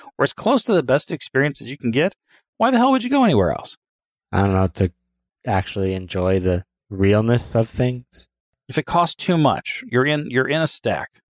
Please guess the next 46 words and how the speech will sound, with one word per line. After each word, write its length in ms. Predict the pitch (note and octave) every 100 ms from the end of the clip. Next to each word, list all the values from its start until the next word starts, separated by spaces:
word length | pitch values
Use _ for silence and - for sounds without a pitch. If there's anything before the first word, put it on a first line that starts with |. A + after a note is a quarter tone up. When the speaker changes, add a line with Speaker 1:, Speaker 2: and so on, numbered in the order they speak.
| -
Speaker 1:
all 80 | A2
right? 260 | A2+ A2 - -
There 100 | B2
isn't 240 | C3 C#3
trees. 480 | - C#3 C3 B2+ -
There, 240 | C#3+ D#3+ -
there 140 | D#3
are, 180 | E3+ D3 -
there 100 | F3+
isn't 180 | E3+ B2+
a 80 |
living 400 | G#2+ A#2 A#2 A#2+
tree 360 | G#2+ - A2 G#2+
for 320 | - G2+ F#2 F2 _
forty 440 | - - C3 C3 A#2
miles. 560 | F#2+ D#2 - - - _ _ -
What 500 | E3 F3+ F#3 F3+ F#3
are 60 |
you 60 | F3+
gonna 120 | F3
do? 300 | E3 F#2 - _ _ -
You 80 | C3
know, 100 | B2
the 80 | A#2
best 200 | E3+ -
thing 100 | F3
to 60 | D#3+
do 140 | F#3
is 100 | D3
just 180 | - -
go 100 | A2+
into 140 | C3+
V 160 | A#2+ A#2+
R 220 | C3 D3+
and 180 | A2+ G#2 -
celebrate 480 | - A#2+ B2+ B2+ -
with 100 | B2+
your 100 | A#2+
family 1040 | A#2+ C3 C3+ C#3+ D3 D3 D3+ D#2 - -
at 200 | - - -
Christmas 480 | - F3+ - B2+ G#2+ -
World. 320 | F2 C#2 - _ _ _ - - _ _ -
You 160 | D4+
laugh, 460 | F3+ F#4+ C3+ G#2 -
but 120 | -
dude, 280 | C3 C#4 D3+